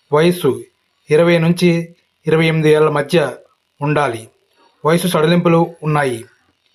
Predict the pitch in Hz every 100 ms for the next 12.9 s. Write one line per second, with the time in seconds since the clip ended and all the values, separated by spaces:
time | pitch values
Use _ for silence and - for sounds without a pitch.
0 | _ _ - 180 180 131 - _ _ _
1 | _ 127 151 175 180 190 190 190 _ _
2 | - 175 165 147 156 165 185 180 160 156
3 | 151 135 120 - _ _ _ - 151 160
4 | 160 156 147 147 160 - _ _ _ -
5 | 165 165 190 185 185 185 - 160 - 196
6 | 180 175 - _ _ 151 175 180 170 170
7 | 170 - _ _ _ _ 151 156 175 175
8 | 175 143 123 - _ _ - 143 160 165
9 | 160 151 160 165 _ _ _ - 156 170
10 | 185 185 180 180 147 127 - - _ _
11 | 139 151 160 156 143 120 107 _ _ _
12 | _ - - 170 180 190 185 185